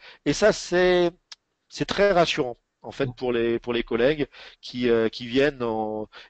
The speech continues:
et qui sont demandeurs, en fait, d'être, d'être rassurés par rapport à ça. Et pour répondre à ta question de la technologie,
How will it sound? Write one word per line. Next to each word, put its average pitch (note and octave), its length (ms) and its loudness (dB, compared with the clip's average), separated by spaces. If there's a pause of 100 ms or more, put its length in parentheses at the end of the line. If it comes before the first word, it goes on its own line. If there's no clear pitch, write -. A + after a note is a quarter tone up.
(100)
et B2+ 140 -2
qui - 160 -16
sont C#3 180 -6
demandeurs, E3 460 4
en C#3+ 80 4
fait, - 280 -4
d'être, C3 300 0
d'être B2+ 200 -2
rassurés C3 400 0
par A2+ 120 -4
rapport G#2+ 260 -4
à G2+ 60 -8
ça. - 140 -20 (920)
Et - 80 -8
pour C#3+ 200 -4
répondre E3 240 4
à D#3 60 4
ta D#3 140 2
question D#3+ 300 -4
de D3+ 60 -4
la D3+ 80 4
technologie, C#3+ 680 -4